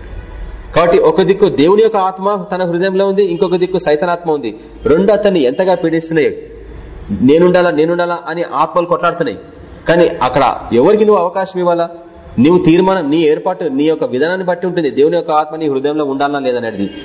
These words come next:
నీ తీర్మానాన్ని బట్టి ఉంటుంది. కాబట్టి ఈ రోజు కూడా మనం అదే విషయాలు మనం ధ్యానించబోతున్నాం. నీ తీర్మానాన్ని బట్టే నీ హృదయం,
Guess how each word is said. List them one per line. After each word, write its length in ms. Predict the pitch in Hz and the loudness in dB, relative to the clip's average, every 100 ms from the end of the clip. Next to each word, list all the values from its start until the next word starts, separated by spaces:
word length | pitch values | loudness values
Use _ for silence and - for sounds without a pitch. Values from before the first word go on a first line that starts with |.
| - | -4
నీ 160 | 98 160 | 2 4
తీర్మానాన్ని 440 | 170 190 185 185 | 4 4 4 2
బట్టి 180 | 175 170 | 2 0
ఉంటుంది. 240 | 156 156 - - - - - - - - - - - | 0 -2 -6 -12 -20 -20 -20 -20 -20 -20 -20 -8 -2
కాబట్టి 580 | 160 165 151 196 - - - | 0 2 2 0 -4 -6 0
ఈ 80 | 147 | 2
రోజు 220 | 180 180 | 4 4
కూడా 200 | 180 190 | 2 2
మనం 260 | 175 170 | 2 0
అదే 240 | 131 131 175 | -2 -2 0
విషయాలు 320 | 170 165 160 | 0 0 -2
మనం 160 | 151 147 | -2 -2
ధ్యానించబోతున్నాం. 680 | 127 139 151 135 131 120 104 - - - | -2 -2 -2 -2 -2 -8 -8 -16 -20 -6
నీ 180 | 113 165 | 2 2
తీర్మానాన్ని 480 | - 160 165 202 196 | 4 4 4 4 2
బట్టే 420 | 185 185 208 208 | 0 2 2 2
నీ 200 | 139 147 | 2 2
హృదయం, 340 | 139 135 139 | 2 2 2